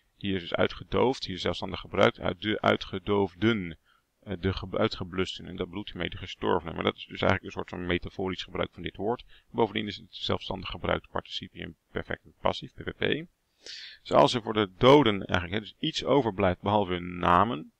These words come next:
nisi betekent hier dus behalve, en als, moet je er weer bij denken, en als de gracilis umbra, het conjugeert met elkaar, nominatief zijn vaak vrouwelijk, en als de ijle schim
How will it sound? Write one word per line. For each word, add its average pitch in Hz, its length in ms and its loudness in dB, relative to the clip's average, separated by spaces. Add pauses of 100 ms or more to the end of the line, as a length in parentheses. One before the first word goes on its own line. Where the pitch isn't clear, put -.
(340)
nisi 98 320 -6
betekent 80 280 -6
hier 78 100 -12
dus 80 120 -18
behalve, 90 500 -4 (800)
en 107 400 6 (140)
als, 95 320 2
moet 92 140 -14
je - 60 -18
er 90 80 -10
weer 87 120 0
bij 85 180 2
denken, 80 280 -6
en 98 120 -8
als 104 280 2
de 98 160 -2
gracilis 120 680 4
umbra, 95 640 -2
het - 100 -16
conjugeert 85 380 -10
met 95 100 -14
elkaar, 117 240 -4
nominatief 92 300 -8
zijn 82 180 -12
vaak - 160 -8
vrouwelijk, 123 400 -2 (580)
en 101 180 -2
als 92 160 -2
de - 140 -2
ijle 135 380 0
schim 123 560 -4